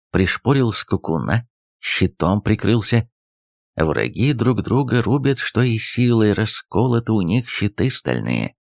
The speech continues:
Остался граф живым и невредимым, а сам попал так метко в сарацина, что из стремян удар Галафра вышиб.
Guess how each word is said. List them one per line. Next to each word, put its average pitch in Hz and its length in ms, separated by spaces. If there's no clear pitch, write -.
Остался 90 540
граф 85 420
живым 90 440
и 82 40
невредимым, 101 800
а 90 160
сам 98 340
попал 95 460
так - 320
метко 73 480
в - 80
сарацина, 156 680
что - 340
из 127 360
стремян 110 800
удар 110 420
Галафра 92 640
вышиб. - 460